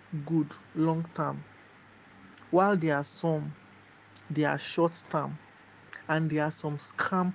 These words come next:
projects also that, that will be rug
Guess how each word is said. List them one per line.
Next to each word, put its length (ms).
projects 560
also 560
that, 300
that 180
will 100
be 140
rug 420